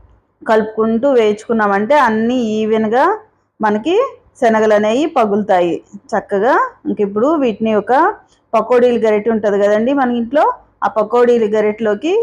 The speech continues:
ఈ శనగలు అనేది తీసుకొని వేసుకోవాలి. అప్పుడు సాల్ట్ అనేది సపరేట్ అయిపోయి చక్కగా మనకి శనగలు మాత్రమే తీసేసుకోవచ్చు. చాలా చాలా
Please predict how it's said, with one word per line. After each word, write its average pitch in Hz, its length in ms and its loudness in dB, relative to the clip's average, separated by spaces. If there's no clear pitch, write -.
ఈ 214 100 -4
శనగలు 214 440 2
అనేది 208 320 0
తీసుకొని 240 380 0
వేసుకోవాలి. 202 560 2
అప్పుడు 185 300 -2
సాల్ట్ 220 400 2
అనేది 208 320 0
సపరేట్ 214 460 -2
అయిపోయి 202 360 0
చక్కగా 226 420 -2
మనకి 208 300 0
శనగలు 214 380 0
మాత్రమే 208 480 0
తీసేసుకోవచ్చు. 185 880 0
చాలా 202 460 2
చాలా 233 320 2